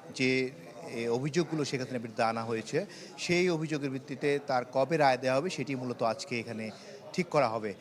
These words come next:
আর শেখ হাসিনার বিরুদ্ধে মূলত এই মামলায় অভিযোগ আনা হয়েছে পাঁচটি, যেটি জুলাই আগস্ট, আহ,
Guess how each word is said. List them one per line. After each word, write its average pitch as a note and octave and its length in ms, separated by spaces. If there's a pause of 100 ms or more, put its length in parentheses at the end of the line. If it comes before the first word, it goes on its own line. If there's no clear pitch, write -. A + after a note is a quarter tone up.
(260)
আর B2 160
শেখ D#3 180
হাসিনার F#3+ 240
বিরুদ্ধে F#3+ 240
মূলত E3+ 260
এই F3 380
মামলায় C#3+ 480 (140)
অভিযোগ D3+ 320
আনা C#3+ 160
হয়েছে C#3 300 (140)
পাঁচটি, D3 480 (200)
যেটি B2 260
জুলাই C3+ 260
আগস্ট, C3+ 400
আহ, - 540